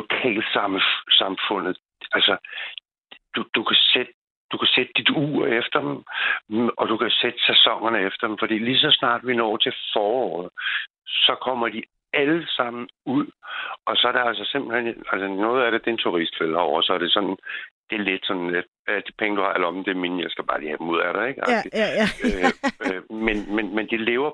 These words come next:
Speaker 1: på sæsonen, og, og jeg kan kun gisne om, hvor hårdt det må være for dem, der bor i Spanien og Frankrig, der, der, altså, der lever af turisme. Øh, fordi der er fuld smæk på i sæsonerne herovre.
Speaker 2: Ja, ja, ja,
Speaker 1: Øh,
Speaker 2: virkelig.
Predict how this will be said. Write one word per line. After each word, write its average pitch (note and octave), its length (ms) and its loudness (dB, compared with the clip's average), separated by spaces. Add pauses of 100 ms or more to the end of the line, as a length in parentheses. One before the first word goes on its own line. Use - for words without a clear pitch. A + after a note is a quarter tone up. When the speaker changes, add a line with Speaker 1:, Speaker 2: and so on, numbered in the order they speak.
Speaker 1:
på B2 80 -12
sæsonen, G#2+ 680 -4
og, G2 260 2
og F2+ 180 0 (500)
jeg G#2+ 140 0
kan G#2 100 0
kun A#2 180 0
gisne A#2+ 340 2
om, G#2+ 140 2
hvor G#2 100 0
hårdt F#2 260 0
det A#2 80 2
må G#2+ 140 4
være F#2 240 4
for G#2+ 60 -6
dem, F#2+ 240 -2
der G#2 140 2
bor F2+ 140 0
i F#2+ 100 0
Spanien G2 380 -2
og F2+ 200 -4
Frankrig, F#2 380 -2
der, G2 80 0 (200)
der, - 140 -2
altså, F2+ 280 -2 (160)
der G2 80 0
lever F#2 200 4
af G2 60 2
turisme. F2+ 460 0 (600)
Øh, F#2+ 460 4 (1000)
fordi A#2 320 -2 (120)
der G2 80 0
er F2+ 140 0 (240)
fuld D#3 260 -2
smæk G#2+ 200 0 (100)
på G2+ 140 -2
i - 20 -4
sæsonerne D#2 520 -4
herovre. D2 340 -4 (280)
Speaker 2:
Ja, G#3+ 160 4 (300)
ja, D#3 80 -4
ja, G#2 260 4
Speaker 1:
Øh, E2 280 2
Speaker 2:
virkelig. D#2+ 280 0